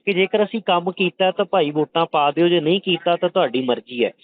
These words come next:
ਪਹਿਲਾਂ ਗੱਲਾਂ ਇਹ ਹੁੰਦੀਆਂ ਸੀ, ਹੁਣ ਬਿਲਕੁਲ ਤਿੰਨ ਸੌ ਸੱਠ ਡਿਗਰੀ ਦੇ ਉਲਟ ਹੋ ਰਿਹਾ ਕੰਮ।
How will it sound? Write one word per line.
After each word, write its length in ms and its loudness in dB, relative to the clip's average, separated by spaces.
ਪਹਿਲਾਂ 320 0
ਗੱਲਾਂ 300 4
ਇਹ 140 4
ਹੁੰਦੀਆਂ 460 2
ਸੀ, 140 -2
ਹੁਣ 220 2
ਬਿਲਕੁਲ 520 2
ਤਿੰਨ 160 0
ਸੌ 160 -2
ਸੱਠ 320 -2
ਡਿਗਰੀ 340 2
ਦੇ 100 -2
ਉਲਟ 240 0
ਹੋ 180 0
ਰਿਹਾ 140 -2
ਕੰਮ। 180 -14